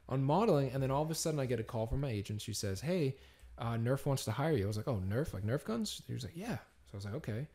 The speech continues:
So I was, like, this close to giving up. Like that, like, when my mom said that, I was like, "You know what? My own mom doesn't believe in me 'cause I grew up with a single mom." And,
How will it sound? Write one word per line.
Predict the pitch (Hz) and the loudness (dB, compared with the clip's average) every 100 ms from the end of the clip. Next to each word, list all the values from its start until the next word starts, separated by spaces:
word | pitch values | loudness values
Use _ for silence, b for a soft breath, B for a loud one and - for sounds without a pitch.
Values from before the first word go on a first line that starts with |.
| b b b b | b b b b
So | 135 | 2
I | |
was, | 202 | 4
like, | 202 127 | 4 0
this | 190 - | -2 -4
close | - 208 202 | -2 -2 0
to | - | 0
giving | 147 143 143 | 4 4 4
up. | 127 - - - - | 2 -2 -16 -14 -6
Like | 104 | 0
that, | 131 - 131 | 0 0 -4
like, | 139 104 - - | -2 -4 -6 -14
when | 147 131 139 | -2 2 4
my | 156 | 4
mom | 165 170 | 4 2
said | - 160 | 0 2
that, | 165 160 | 2 2
I | |
was | 135 120 | 0 -2
like, | 117 | -2
"You | 127 | 0
know | 135 | 0
what? | 139 131 | 2 2
My | 135 | 2
own | 135 143 127 | 2 2 0
mom | 117 123 | 0 0
doesn't | 123 120 | 0 0
believe | 120 123 | 0 0
in | 123 | 0
me | 123 123 | -2 -2
'cause | 120 110 | -2 -2
I | |
grew | 110 120 | 0 0
up | 113 | -2
with | 110 | -2
a | |
single | - 117 107 | -2 0 0
mom." | 110 110 107 | 0 0 -2
And, | 90 | -4